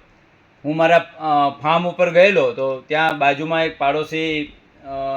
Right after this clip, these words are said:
દીકરી કામ કરતી હતી, અ, મૂંગા,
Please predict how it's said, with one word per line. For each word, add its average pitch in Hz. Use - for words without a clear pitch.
દીકરી 147
કામ 147
કરતી 170
હતી, 127
અ, 127
મૂંગા, 135